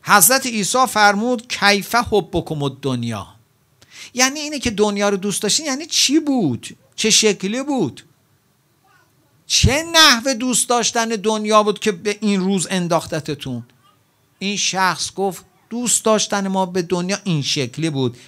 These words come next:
که حب سبیل امه.» بچه چه جور مادرش رو دوست داره؟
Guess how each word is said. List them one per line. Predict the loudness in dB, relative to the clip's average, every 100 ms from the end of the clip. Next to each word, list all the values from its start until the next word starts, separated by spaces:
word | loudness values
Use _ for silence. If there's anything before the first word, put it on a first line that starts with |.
| -16
که | -2 0
حب | 2 2 2 0 -2
سبیل | 2 2 2 0 -2 -4 -4 -4
امه.» | -4 -6 -6 -6 -10 -16 _ _ _ _ 0
بچه | 2 2 0 -2 -2
چه | -4 -6 -6
جور | -6 -4
مادرش | -2 0 0 0 -2 -2
رو | -4
دوست | -2 2 4 4
داره؟ | 2 0 -2 -4 -6